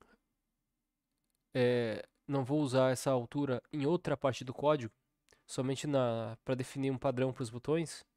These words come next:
então eu posso usar aqui sem self, tá? Eu posso criar variáveis aqui sem self pra representar os, é, os valores do tamanho e da altura, ok? Então eu vou,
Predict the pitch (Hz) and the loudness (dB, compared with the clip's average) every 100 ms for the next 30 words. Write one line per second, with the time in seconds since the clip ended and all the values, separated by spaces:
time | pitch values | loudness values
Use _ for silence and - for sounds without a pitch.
0 | _ _ _ _ _ - 156 175 170 170 | _ _ _ _ _ -10 -2 0 2 2
1 | 170 - 180 143 160 - 175 170 - 175 | 0 0 0 2 0 -2 -6 -4 -2 -2
2 | 180 - 151 135 - - _ _ _ _ | -2 -2 0 0 -2 -18 _ _ _ _
3 | _ _ _ 131 120 - - 139 120 139 | _ _ _ -4 -4 -6 -2 0 0 -2
4 | - 156 139 139 135 131 143 135 131 143 | -2 2 2 2 0 0 -2 -4 -6 -8
5 | - 165 - 143 139 - _ _ _ _ | -6 -6 -2 0 -2 -6 _ _ _ _
6 | _ _ _ _ 147 135 147 151 160 - | _ _ _ _ -2 0 0 -2 -2 0
7 | 135 - _ _ _ 143 139 135 127 120 | -2 -2 _ _ _ -4 -2 2 2 2
8 | 120 _ 127 143 127 143 139 120 - - | -4 _ -4 0 2 4 2 -2 -6 -10
9 | 135 135 123 147 - 160 170 - 147 117 | -4 -2 0 0 -2 0 -2 -2 -2 -2
10 | 104 _ 117 127 160 - _ - - - | -6 _ -4 -2 -2 -6 _ -20 -20 -20
11 | _ _ _ _ _ _ - 143 147 156 | _ _ _ _ _ _ -12 -4 2 2
12 | 139 123 135 123 117 - | 2 0 2 4 2 0